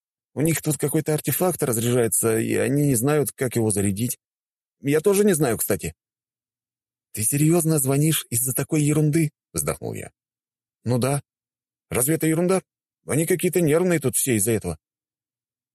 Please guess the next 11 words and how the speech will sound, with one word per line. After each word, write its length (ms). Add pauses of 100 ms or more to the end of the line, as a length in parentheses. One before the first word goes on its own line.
(200)
«Тогда 240
скажи 400
им, 220
чтоб 280 (140)
не 140
переживали, 640
и 40
всё», 320 (340)
пожал 320
я 120
плечами. 500